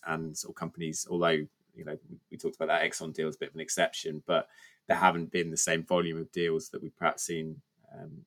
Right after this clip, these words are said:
historically. So, so that's kind of perhaps, or that's certainly what the market's expecting, um, going into those numbers. So it'll be interesting to see if,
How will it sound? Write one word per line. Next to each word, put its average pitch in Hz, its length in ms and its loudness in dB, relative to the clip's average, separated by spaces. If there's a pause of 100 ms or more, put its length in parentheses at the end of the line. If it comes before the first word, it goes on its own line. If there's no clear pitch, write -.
historically. - 680 4
So, 92 380 8 (600)
so 107 120 2
that's 107 360 10
kind 107 220 6
of 92 200 4 (100)
perhaps, 98 760 2
or 92 140 8
that's 95 200 4
certainly 101 220 8
what 101 120 0
the 95 60 0
market's 104 460 6
expecting, 80 760 -6 (140)
um, 80 280 -2
going 87 240 4
into 82 580 -2 (180)
those 80 220 2
numbers. 80 380 -4
So 85 80 0
it'll 85 80 0
be 90 140 4
interesting 87 400 -2
to - 80 -12
see - 360 2
if, 131 100 0